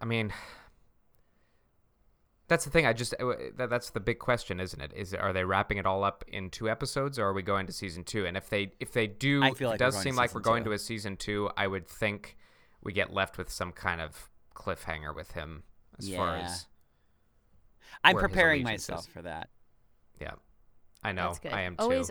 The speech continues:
Speaker 3: always good to prepare yourself for the, for the cliffhanger, and if you do get,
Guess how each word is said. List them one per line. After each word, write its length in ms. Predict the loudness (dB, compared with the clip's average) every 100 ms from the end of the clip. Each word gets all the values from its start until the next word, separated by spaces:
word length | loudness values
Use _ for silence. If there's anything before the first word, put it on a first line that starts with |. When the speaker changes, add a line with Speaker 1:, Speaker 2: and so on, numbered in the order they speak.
| 0
Speaker 3:
always 220 | 0 0
good 180 | -2 -4
to 80 | -6
prepare 400 | -8 -4 -4 -4
yourself 380 | -6 -4 -6 -8
for 100 | -12
the, 240 | -8 -8 -8 -14 -12
for 100 | -10
the 100 | -6
cliffhanger, 680 | -6 -6 -8 -8 -6 -8 -8
and 160 | -8 -8
if 140 | -10
you 60 | -8
do 160 | -6 -2
get, 280 | -2 -2